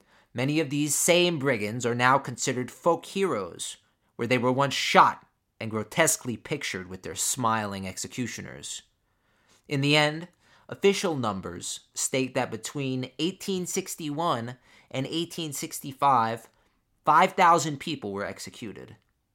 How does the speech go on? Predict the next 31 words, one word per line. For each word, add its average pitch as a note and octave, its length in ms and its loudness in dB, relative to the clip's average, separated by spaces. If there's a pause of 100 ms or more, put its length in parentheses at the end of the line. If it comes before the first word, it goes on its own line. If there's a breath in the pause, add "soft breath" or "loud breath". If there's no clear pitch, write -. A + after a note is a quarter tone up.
(680)
In C#3 100 -4
this E3 160 4
tally, C#3 360 4
it A2+ 120 -6
says A2 200 -4
nothing C3 340 0
of G#2+ 100 -10
the A#2+ 80 -2
many D3+ 300 2
thousands C#3 560 2
who C3+ 80 -6
were B2 100 -2
killed C3+ 300 -4
as A2+ 120 -4
a A#2+ 60 -2
result A#2+ 400 -2
of G#2+ 140 -6
retribution. B2 800 -6 (1120)
Luckily, C#3+ 540 0
new C3+ 320 0
historians A#2 760 0
have G#2+ 160 -6
stepped - 400 -2
in B2 300 -2 (220 soft breath)
and B2+ 120 -8
tried D3+ 320 4
to D3 100 -6
fill F#3 320 2
in C#3+ 280 0
the A#2+ 60 -2
gaps, - 580 -2